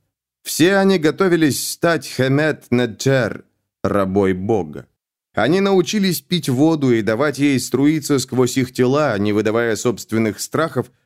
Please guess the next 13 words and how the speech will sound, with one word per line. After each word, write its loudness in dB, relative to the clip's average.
чтобы 0
не 2
загрязнить 0
память -2
горьких 0
времен, 0
сохранить -2
ее -2
для -2
следующей -2
женщины -2
в -4
ряду. -4